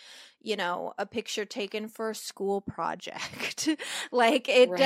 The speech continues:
Speaker 1: doesn't
Speaker 2: I know.
Speaker 1: automatically mean that these kids in the photo were tied up and are being
Speaker 2: For
Speaker 1: held
Speaker 2: sure.
Speaker 1: somewhere by someone. But it also is something where it's like, we should find out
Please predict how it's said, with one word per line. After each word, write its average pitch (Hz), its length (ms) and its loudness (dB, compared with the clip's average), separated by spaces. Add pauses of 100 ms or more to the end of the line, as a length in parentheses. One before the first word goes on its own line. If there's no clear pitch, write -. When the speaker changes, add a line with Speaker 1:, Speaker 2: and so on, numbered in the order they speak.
(160)
Speaker 1:
doesn't 277 300 2
Speaker 2:
I 170 120 0
know. 160 320 -6
Speaker 1:
automatically 220 880 6
mean 190 440 -6
that 175 200 -2
these 202 240 -4
kids 190 580 0
in 202 160 -4
the 185 100 -4
photo 180 380 -2
were 180 160 -6
tied 185 320 -4
up 175 380 -6
and 175 460 -6 (260)
are 196 360 0
being 185 300 -10
Speaker 2:
For 175 80 -8
Speaker 1:
held 160 160 -4
Speaker 2:
sure. 160 60 -10
Speaker 1:
somewhere 220 300 -2
by 226 140 0
someone. 240 500 -4 (340)
But 190 720 2 (120)
it 208 200 -2
also 196 420 0
is 180 120 -6
something 185 420 -8
where 180 100 -12
it's - 160 -16
like, 175 260 -6
we 294 200 -4
should 427 260 -2
find 320 240 -2
out 349 320 0